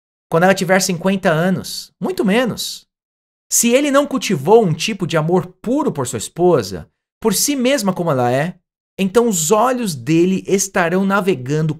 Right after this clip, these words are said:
continuamente além do que ela tem a oferecer aos quarenta, cinquenta e sessenta anos. Uma mulher precisa ser capaz de confiar em um homem. Ela precisa acreditar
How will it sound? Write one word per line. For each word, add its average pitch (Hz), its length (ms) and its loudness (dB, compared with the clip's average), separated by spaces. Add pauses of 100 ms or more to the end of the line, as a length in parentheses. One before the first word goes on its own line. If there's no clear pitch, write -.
continuamente 160 1120 -4 (320)
além 190 540 4
do 254 100 -2
que 220 160 -2
ela 196 180 2
tem 196 360 -2
a 185 180 2
oferecer 165 720 -2
aos 156 160 -2
quarenta, 196 800 -2 (240)
cinquenta 175 920 -2 (360)
e 151 40 -6
sessenta 117 480 -4
anos. 82 680 -10 (1000)
Uma 214 160 4
mulher 226 340 4
precisa 202 340 -2
ser 196 240 -2
capaz 147 1000 -4
de 160 140 -8
confiar 160 500 -2
em 139 100 -4
um 131 140 -6
homem. 92 380 -8 (1080)
Ela 180 160 0
precisa 185 440 -4
acreditar 143 760 -2